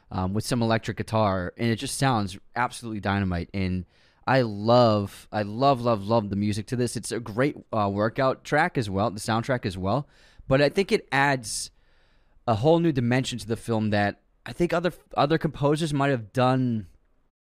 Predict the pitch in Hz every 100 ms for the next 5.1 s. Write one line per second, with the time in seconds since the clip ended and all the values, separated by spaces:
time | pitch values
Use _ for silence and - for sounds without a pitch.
0 | _ _ 117 120 123 117 110 95 _ _
1 | _ _ _ _ 120 - 131 127 131 -
2 | 127 190 - - - _ _ _ _ 131
3 | 123 139 123 123 - 131 127 110 - _
4 | _ _ _ 127 117 104 127 131 117 117